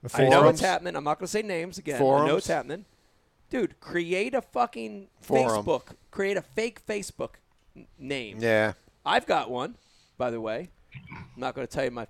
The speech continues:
Speaker 2: Facebook name 'cause
Speaker 1: Oh,
Speaker 2: I
Speaker 1: well,
Speaker 2: use,
Speaker 1: yeah, but
Speaker 2: I
Speaker 1: that's
Speaker 2: use it to look at old bottles.
Speaker 1: Right, right.
Speaker 2: But listen.
Speaker 1: But not proficient shit.
Speaker 2: <laughs> You created, uh, you create a fake Facebook
Speaker 3: Maybe
Speaker 2: name.
Speaker 3: the fe-, fake best name ever, but go ahead.
Speaker 2: It is a good fake name.
Speaker 3: Yeah.
Speaker 2: You create a fake name.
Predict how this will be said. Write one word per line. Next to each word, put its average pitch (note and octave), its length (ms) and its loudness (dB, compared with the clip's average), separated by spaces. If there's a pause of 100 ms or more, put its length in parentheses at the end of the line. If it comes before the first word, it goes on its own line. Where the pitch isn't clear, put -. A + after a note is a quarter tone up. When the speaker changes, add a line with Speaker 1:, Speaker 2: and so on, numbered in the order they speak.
(160)
Speaker 2:
Facebook A2 320 -8
name A2+ 200 -10
'cause - 100 -4
Speaker 1:
Oh, D3 40 2
Speaker 2:
I C3+ 40 0
Speaker 1:
well, D3 120 4
Speaker 2:
use, F3+ 80 2
Speaker 1:
yeah, D#3+ 160 6
but C3+ 140 0
Speaker 2:
I C#3 60 2
Speaker 1:
that's D#3 100 6
Speaker 2:
use F3 200 0
it - 40 -10
to E3 60 0
look D3+ 160 0
at C3+ 60 -2
old B2 180 -2
bottles. A#2 520 -6
Speaker 1:
Right, C3+ 280 -2
right. G#2 100 -10
Speaker 2:
But D3+ 120 0
listen. G#3+ 300 2
Speaker 1:
But C#3 80 4
not D3 180 6
proficient C#3+ 480 2
shit. - 240 -8
Speaker 2:
<laughs> - 40 -20
You E3 100 -8
created, F#3 640 0
uh, C#3 40 2
you D3 120 0
create F3 300 -2
a D#3+ 80 -2
fake - 440 -4
Facebook G3 380 -4
Speaker 3:
Maybe F#3 220 10
Speaker 2:
name. D3 100 4
Speaker 3:
the - 60 -6
fe-, D3+ 260 8
fake - 360 2
best C#3 240 4
name B2 200 -2
ever, G2+ 260 0
but E2+ 220 -4
go G2+ 100 -6
ahead. F2+ 120 -4
Speaker 2:
It C#3 100 2
is B2+ 140 -2
a B2+ 40 -12
good A#2 180 -6
fake G#2+ 200 -10
name. G2 140 -14
Speaker 3:
Yeah. G2 160 -4
Speaker 2:
You F2 60 -6
create F3 260 0
a F#3 60 0
fake F#3 360 -2
name. E3+ 400 -8